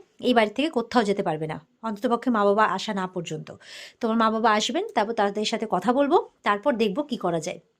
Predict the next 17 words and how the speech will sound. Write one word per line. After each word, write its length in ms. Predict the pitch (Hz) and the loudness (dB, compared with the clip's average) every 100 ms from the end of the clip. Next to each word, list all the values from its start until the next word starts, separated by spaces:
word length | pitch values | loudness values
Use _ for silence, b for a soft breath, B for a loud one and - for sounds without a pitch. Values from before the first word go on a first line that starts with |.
| _ - | _ -2
যাও, 180 | 214 180 - | -2 -2 -4
এখন 160 | 220 | -2
ঘরে 200 | 208 214 | 4 4
যাও।" 180 | 196 - - _ _ _ _ _ - | 2 -4 -14 _ _ _ _ _ 4
পরমা 260 | 285 330 | 6 6
শুনে 220 | 349 339 | 2 4
অবাক 200 | 302 285 | 6 6
হয়ে 140 | 302 311 | 4 4
যায়, 180 | 320 370 b b _ | 2 2 b b _
"কি, 100 | 349 466 | 2 4
মামা 260 | 254 247 302 | 4 4 6
বাবা 220 | 339 349 | 6 4
আমাকে 340 | 359 247 294 359 | 4 2 0 2
না 100 | 349 | 2
বলে 180 | 330 349 | 2 2
চলে 200 | 339 320 | 2 2
গেল?" 140 | 311 | 4